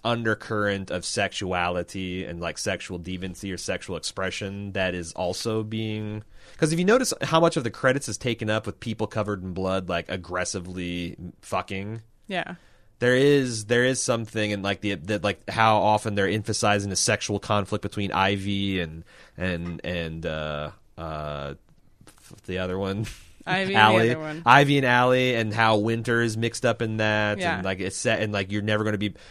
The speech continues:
Speaker 1: you, you're, are you afraid you're never gonna be penetrated by another man? And the jerking off, like, it's, it's, there is, I don't know what they're tr-, that's the one thing that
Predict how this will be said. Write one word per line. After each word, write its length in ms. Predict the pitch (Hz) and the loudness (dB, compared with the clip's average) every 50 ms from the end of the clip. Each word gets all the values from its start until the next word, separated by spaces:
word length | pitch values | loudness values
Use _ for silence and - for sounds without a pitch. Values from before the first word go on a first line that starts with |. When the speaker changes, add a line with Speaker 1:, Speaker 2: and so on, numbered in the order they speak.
| - - | -8 -4
Speaker 1:
you, 120 | 104 98 - - | -4 -4 -4 -2
you're, 260 | - 107 107 101 92 - - | -2 2 2 2 2 0 -2
are 80 | - | -2
you 140 | 104 104 110 | 0 0 0
afraid 280 | 101 - - 107 104 101 | 0 0 0 0 0 0
you're 100 | 101 101 | 0 0
never 160 | 104 101 101 | 0 0 0
gonna 80 | 104 95 | 0 -2
be 100 | 101 95 | -2 -4
penetrated 480 | - 110 104 98 - - 101 98 98 | -4 -4 -4 -4 -2 -2 -2 -2 0
by 140 | 92 95 95 | 0 0 0
another 260 | 98 98 95 95 90 | 0 0 -2 -2 -2
man? 420 | 92 98 95 95 95 95 95 90 85 | -2 0 0 0 0 0 -2 -2 -4
And 220 | 80 78 80 78 - - - - - - - - - - _ - | -6 -8 -8 -12 -12 -16 -20 -20 -20 -20 -20 -20 -20 -14 _ -4
the 100 | 101 92 | -4 -4
jerking 520 | 85 82 113 117 117 117 - 120 113 113 | -2 0 2 2 2 4 2 0 2 4
off, 300 | 110 110 110 110 110 - | 4 6 4 4 4 2
like, 120 | 107 98 | 0 0
it's, 200 | 113 113 - - | 0 -2 -2 0
it's, 360 | 107 123 113 - - - - - - - - - | -2 -2 -2 -2 -4 -4 -4 -8 -12 -18 -6 2
there 180 | 135 139 151 175 | 6 8 8 10
is, 300 | 190 170 - - - - | 8 8 4 2 2 6
I 100 | 127 151 | 6 8
don't 140 | 170 170 160 | 8 8 8
know 120 | 160 156 | 8 10
what 180 | 143 151 156 151 | 10 8 8 6
they're 80 | 151 139 | 4 0
tr-, 140 | - 151 110 | 2 2 4
that's 240 | 139 151 175 - | 8 8 6 8
the 100 | - 180 | 8 6
one 340 | 151 143 143 156 160 165 160 | 8 8 8 8 8 6 4
thing 500 | 151 - 160 156 151 143 131 127 117 110 | 2 4 4 6 6 4 2 0 0 2
that 360 | 104 110 107 101 98 92 - | 4 6 6 6 4 2 0